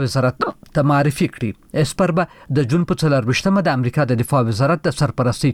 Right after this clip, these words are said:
چارې په غاړه واخلي. که چېرته د امریکا سنا اسپر د دفاع وزیر په توګه تایید ک-، تایید کړ، دی به د امریکا دفاع وزیر شي. په متحده ایالاتونو کې د روان میلادي کال په پیل کې جیم ماتیس له دفاع وزارت استعفا کړې وه او تر اوسه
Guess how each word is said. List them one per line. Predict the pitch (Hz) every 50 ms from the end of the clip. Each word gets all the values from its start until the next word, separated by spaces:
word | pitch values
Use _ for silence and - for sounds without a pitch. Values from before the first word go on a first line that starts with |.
| -
چارې | - 123 117 123 -
په | - 143
غاړه | 143 143 107 98 101
واخلي. | 110 - - - 135 - - - _ - - - - - - -
که | - 160 131 -
چېرته | 175 170 - 196 160 190
د | 160 147
امریکا | 147 131 131 - 170 143 -
سنا | - 156 156 143 131 139
اسپر | 127 - - 180 165 165 156
د | 170 139 139
دفاع | - 156 143 131 123
وزیر | 107 139 131 - -
په | 131 - 139
توګه | 127 113 120 - -
تایید | 127 127 127 - - -
ک-، | - - - - - - 147
تایید | 123 135 160 - - -
کړ، | 202 208 196 - - - - - - - - - 139 127 160
دی | 175 185 180
به | 202 156 151
د | 120 127
امریکا | 123 117 - - 139 123 120
دفاع | - - 180 147 107
وزیر | 107 - - 131 - - -
شي. | 143 - - - - - - 440 - - - - - - -
په | 170 147 139
متحده | 160 151 170 175 180 151 175
ایالاتونو | 170 165 160 160 - - 185 175 156
کې | - 151 127
د | 139
روان | 143 151 160 160 151
میلادي | 147 139 143 139 135 123 -
کال | 165 147 -
په | 160 - -
پیل | 185 151 120 -
کې | - 107 - - - - - - 139 123
جیم | 131 185 175 135 139 156
ماتیس | 170 180 - - 185 - - - - - - - 131
له | 131 117 127
دفاع | - 170 170 151 127
وزارت | 127 - 147 127 131 - -
استعفا | 135 135 - - - 160 - - 165
کړې | 135 - - 123 113 107 104
وه | 101 - - - - - - 113
او | 120 - -
تر | 135 127 147
اوسه | 175 165 - 196